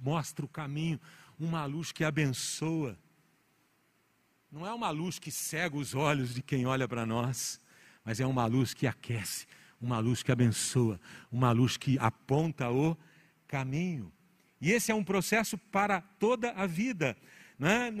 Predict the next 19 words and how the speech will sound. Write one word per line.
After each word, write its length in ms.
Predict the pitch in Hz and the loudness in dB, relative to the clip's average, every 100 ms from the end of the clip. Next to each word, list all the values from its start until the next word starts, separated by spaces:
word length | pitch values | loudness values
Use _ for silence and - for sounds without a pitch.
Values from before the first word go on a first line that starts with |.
| 233 | -6
É 100 | 202 | 0
algo 340 | 240 247 254 | 2 2 -2
que 100 | 202 | -8
começa 520 | 220 208 220 254 - 208 | -6 -4 -2 -4 -4 -6
no 120 | 202 | -6
dia 160 | 202 | -6
que 140 | 254 226 | -8 -6
você 300 | 185 - 220 | -6 -4 -4
se 100 | - | 0
converte 680 | 185 160 160 226 208 - - - | 2 6 6 6 4 2 -2 0
e 60 | 233 | 2
segue 380 | - 269 269 247 | 6 6 6 4
vida 280 | 196 226 202 | 4 4 4
fora. 320 | - 233 233 | 4 4 6
Olha 160 | 269 | 4
o 40 | 277 | 4
que 100 | 220 | 2
Paulo 360 | - 240 214 | 6 6 6
diz 400 | 143 202 226 - | 6 4 2 -4